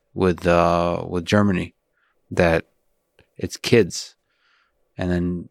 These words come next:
they're dehumanized to where you're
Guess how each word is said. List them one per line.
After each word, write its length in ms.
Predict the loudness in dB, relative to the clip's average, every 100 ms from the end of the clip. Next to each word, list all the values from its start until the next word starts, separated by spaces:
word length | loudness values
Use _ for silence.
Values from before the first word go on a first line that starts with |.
| -16
they're 320 | -2 0 0
dehumanized 1040 | -2 0 2 4 4 4 2 -2 -10 -20 _ _ _ _ _ _ _
to 120 | -4
where 420 | 2 4 4 4
you're 440 | 2 -2 -2 -2